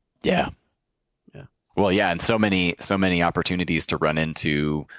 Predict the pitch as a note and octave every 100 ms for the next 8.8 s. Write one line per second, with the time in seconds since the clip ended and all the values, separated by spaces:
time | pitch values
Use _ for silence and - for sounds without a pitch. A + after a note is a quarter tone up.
0 | - - F2+ E2+ E2+ E2 D#2 D#2 D2+ D#2
1 | D2+ - - _ _ - - D2+ C#2 G#2
2 | D2 D#2 D#2+ C#2+ C2+ C#2 - - D#2 D2
3 | D2+ C#2 - _ _ _ - - C3+ B2+
4 | B2 C3 A#2+ A#2+ A2+ A2 A2 G2+ A#2 -
5 | A#2+ G#2 G#2 A2+ A2+ G#2+ G2+ G2 G2+ G2
6 | - B2+ C#3+ C#3 D3 E3+ D#3+ G#2+ G2 -
7 | _ _ _ _ _ _ - B2+ B2+ D3+
8 | C#3+ A#2+ B2+ - - A2 A#2+